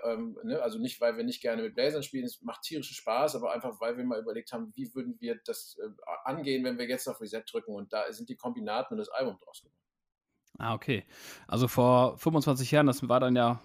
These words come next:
Speaker 2: fünfundneunzig oder vor mittlerweile fast sechsundzwanzig Jahren sogar schon. Ähm,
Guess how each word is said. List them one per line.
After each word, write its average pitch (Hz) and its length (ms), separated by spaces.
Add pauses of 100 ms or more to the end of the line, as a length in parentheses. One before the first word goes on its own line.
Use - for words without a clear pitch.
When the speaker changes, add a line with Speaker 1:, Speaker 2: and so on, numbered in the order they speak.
(120)
Speaker 2:
fünfundneunzig 147 800 (240)
oder 107 160
vor 110 180
mittlerweile 110 320
fast - 200
sechsundzwanzig - 560
Jahren 95 160
sogar 95 240
schon. 113 160 (500)
Ähm, 110 400